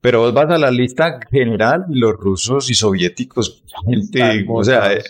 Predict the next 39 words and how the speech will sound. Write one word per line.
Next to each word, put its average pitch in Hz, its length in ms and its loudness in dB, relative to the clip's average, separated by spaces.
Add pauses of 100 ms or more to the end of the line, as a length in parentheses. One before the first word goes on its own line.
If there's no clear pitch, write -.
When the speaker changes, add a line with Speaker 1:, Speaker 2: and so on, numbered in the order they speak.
Speaker 2:
con, 113 300 -10
Speaker 1:
es 139 120 2
Speaker 2:
con 175 60 -2
Speaker 1:
que 185 60 4
hay 180 60 4
una 190 100 2
Speaker 2:
Vanessa 190 140 0
Speaker 1:
cosa 185 260 2
Speaker 2:
cosmonauta, 139 640 -6
creo 156 180 -8
que 156 80 -10
es 151 60 -4
la 156 100 -4
que 147 80 -10
más 117 180 -8
tiempo 143 320 -6
tiene. 101 440 -6 (680)
Speaker 1:
Eh, 131 500 2
no, 160 200 2
es, 139 100 2
mira 131 220 2
lo 170 100 0
más 175 180 0
Speaker 2:
Seguido. 156 280 2
Speaker 1:
simpático 147 340 -2
que 131 220 0
hay. 98 440 -2 (220)
Ah, 156 160 2
bueno, 135 460 0
ese 131 220 -2
es 151 80 -6
un 165 140 -8
tema, 104 380 -2
pero 135 240 2 (560)
digamos 139 400 0
que 185 100 -2
la 147 100 2
estadística 139 420 -2
acumulada, 165 760 -2